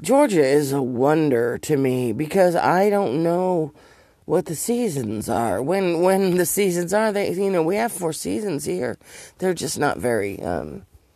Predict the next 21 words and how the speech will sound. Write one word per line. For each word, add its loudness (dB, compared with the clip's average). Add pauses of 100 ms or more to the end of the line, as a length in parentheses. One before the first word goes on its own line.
(560)
uh, 2
they're, 2 (160)
they're 4
mild. 2
They're 0
mild. 0
But 2
l-, 0
right 4
now, 2
what 2
is 0
this, -6
October -2
twentieth? -4 (460)
And 4
the 2
leaves 4
are 2
still 0
green. 0